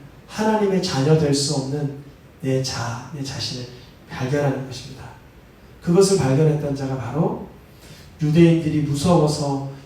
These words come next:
예수의 제자임을 드러내지 못했던 아리마대 사람 요셉, 사람들이 무서워서 일찍이 밤에 찾아왔던 니고데모도 사실은 자신의 연약함을 본 거죠.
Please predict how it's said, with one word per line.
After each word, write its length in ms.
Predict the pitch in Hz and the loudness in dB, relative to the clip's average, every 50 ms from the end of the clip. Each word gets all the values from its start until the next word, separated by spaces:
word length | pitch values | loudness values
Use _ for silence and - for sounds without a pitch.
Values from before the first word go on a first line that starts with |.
| - - | -14 -6
예수의 520 | 143 143 147 147 - - - 156 151 147 147 | 0 2 2 4 2 2 2 2 0 0 0
제자임을 580 | - 147 143 139 - 175 160 156 151 151 143 | -2 -2 -2 0 2 2 2 2 2 0 0
드러내지 500 | 143 - 160 147 147 143 143 139 135 135 | -2 -2 -2 -2 0 0 0 -2 -2 -2
못했던 680 | 135 135 131 127 135 135 - 160 151 156 156 156 - - - - - - - - - | -4 -4 -4 -6 -6 -8 -6 -4 -2 -2 -2 -2 -4 -10 -16 -20 -20 -20 -20 -20 -10
아리마대 460 | - 131 127 135 139 135 131 123 131 | -6 -2 0 2 2 2 0 0 -2
사람 360 | 127 - - 131 131 127 127 127 | -4 -6 -6 -8 -8 -8 -6 -6
요셉, 380 | 123 - - - 120 - - - - - - - - - - - - - - - - - - - - - - - - | -6 -4 -4 -4 -4 -6 -8 -14 -18 -20 -20 -20 -20 -20 -20 -20 -20 -20 -20 -20 -20 -20 -20 -20 -20 -20 -20 -20 -20
사람들이 580 | - - - 185 190 190 185 180 170 170 170 165 | -10 -2 2 6 6 6 6 6 4 6 6 6
무서워서 840 | 147 139 139 139 160 151 147 143 143 143 143 147 147 143 143 - - - - - - - - - - - | 4 4 0 2 2 2 2 2 0 0 -2 -2 -2 -2 -4 -6 -10 -14 -18 -20 -20 -20 -20 -20 -14 -6
일찍이 580 | - 139 139 143 143 - - 160 151 156 - - | 0 2 2 4 2 2 0 -2 -2 -2 -4 -4
밤에 360 | - - - 139 147 143 143 | -4 -6 -4 -2 -2 -2 -2
찾아왔던 800 | - - - - - 151 143 139 131 135 143 143 139 139 - - - - | -2 -4 -6 -4 -4 -2 -2 -2 -4 -4 -6 -6 -6 -6 -8 -12 -14 -10
니고데모도 880 | 127 127 131 139 147 135 139 131 123 123 120 - - 147 143 135 139 - - - - - - - - - - | -6 -4 -2 0 0 0 0 0 -2 -4 -8 -8 -6 -6 -6 -6 -6 -8 -12 -16 -20 -20 -20 -20 -20 -20 -18
사실은 640 | - - 170 165 - 180 170 170 170 165 165 - - - - - - - - - - - - - - - - - - - - - - - | -8 -4 -4 -2 -2 0 0 0 0 -2 -4 -8 -12 -16 -20 -20 -20 -20 -20 -20 -20 -20 -20 -20 -20 -20 -20 -20 -20 -20 -20 -20 -20 -16
자신의 480 | - - - - - 143 139 135 131 | -12 -10 -8 -6 -6 -4 -4 -4 -2
연약함을 480 | 123 127 131 139 139 139 135 131 127 127 | -2 -2 -2 -2 -2 -4 -4 -6 -6 -6
본 180 | 113 117 - 117 | -8 -10 -12 -12
거죠. 240 | 123 - - - | -12 -12 -14 -14